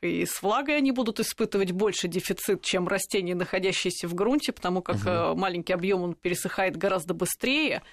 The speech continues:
Speaker 2: А холодными ночами надо будет эти горшки с помидорами затаскивать на верандочку, да? Э, и спать те-то, э, чтобы та же фитофтора их не ела.
Speaker 1: Ну, э, в тот период, когда, м,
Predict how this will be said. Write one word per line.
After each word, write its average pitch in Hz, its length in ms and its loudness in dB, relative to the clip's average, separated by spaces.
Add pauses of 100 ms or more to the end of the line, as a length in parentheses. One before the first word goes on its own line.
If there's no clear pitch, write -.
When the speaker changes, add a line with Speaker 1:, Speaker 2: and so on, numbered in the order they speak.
(180)
Speaker 2:
А - 100 0
холодными 139 520 2
ночами 139 440 2
надо 127 180 2
будет 131 200 4
эти 131 140 2
горшки 131 360 2
с - 80 0
помидорами 123 560 2
затаскивать 113 640 0
на 98 60 2
верандочку, 113 760 2
да? 139 260 0 (580)
Э, - 340 -2
и - 100 0
спать - 340 -4
те-то, 98 480 -2 (440)
э, 104 120 0
чтобы 117 400 0
та 131 160 -2
же 110 100 0
фитофтора 104 640 0 (220)
их - 300 -4
не 120 120 4
ела. 104 340 2 (120)
Speaker 1:
Ну, 185 1000 0
э, 170 40 -6
в - 80 -12
тот 202 220 -2
период, 214 340 0
когда, 180 500 -2 (380)
м, - 480 -12